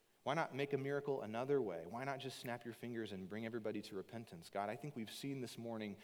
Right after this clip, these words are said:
the danger and the deep-seated threat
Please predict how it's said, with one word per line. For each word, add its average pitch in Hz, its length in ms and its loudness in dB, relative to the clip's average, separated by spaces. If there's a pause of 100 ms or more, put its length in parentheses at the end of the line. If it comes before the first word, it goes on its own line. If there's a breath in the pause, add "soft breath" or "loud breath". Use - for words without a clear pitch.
(200 loud breath)
the 101 80 -6
danger 120 560 0
and 87 140 -6
the 101 40 -2
deep-seated 107 680 -6
threat - 480 0